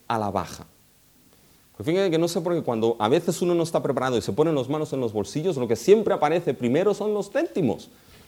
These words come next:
No aparecen los cincuenta, los billetes de cincuenta, son los céntimos. ¿Se han dado cuenta de esto? No me digan que sí o que no, porque entonces veré si lo hacen o no, ¿ya? Pero fíjense que generalmente es así. Pablo tiene algo claro.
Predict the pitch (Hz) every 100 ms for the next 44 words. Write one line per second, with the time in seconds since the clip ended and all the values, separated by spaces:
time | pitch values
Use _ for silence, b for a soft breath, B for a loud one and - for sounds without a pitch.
0 | b - - - 269 190 170 127 135 104
1 | 110 98 104 98 95 104 107 110 110 104
2 | 104 95 90 95 170 214 - 330 180 107
3 | - - 135 175 170 120 131 196 127 147
4 | 247 302 b b b b b - 107 135
5 | 143 143 120 - 135 123 135 143 120 107
6 | 113 110 107 120 - 95 95 98 113 104
7 | 76 - _ - 143 b b b b -
8 | 101 196 233 254 208 180 160 170 190 185
9 | 165 226 156 196 262 208 190 165 160 127
10 | 120 214 247 131